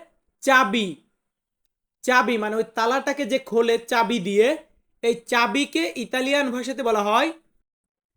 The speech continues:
তাস্তো। তাস্তো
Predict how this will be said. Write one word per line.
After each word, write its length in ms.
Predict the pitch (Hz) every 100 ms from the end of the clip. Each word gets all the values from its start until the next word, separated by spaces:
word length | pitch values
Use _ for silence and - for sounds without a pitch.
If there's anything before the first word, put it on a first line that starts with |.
| _ _ _ _
তাস্তো। 760 | 254 285 277 - _ 220 147 - _ _ _ _ _ _ _ _
তাস্তো 920 | 254 277 311 - - 233 220 320 349